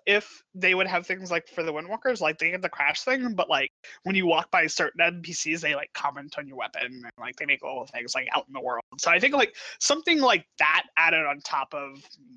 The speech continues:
the fucking dumb clouds, um, would have, like, a nice, at least acknowledgement, like, "Oh, look, you're this crazy legendary dude with, like, crazy weapon.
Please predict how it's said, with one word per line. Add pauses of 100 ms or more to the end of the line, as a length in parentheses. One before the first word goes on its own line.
(100)
the
fucking (120)
dumb
clouds, (340)
um,
would
have,
like,
a
nice, (260)
at
least
acknowledgement,
like,
"Oh,
look,
you're
this
crazy
legendary
dude
with,
like,
crazy
weapon.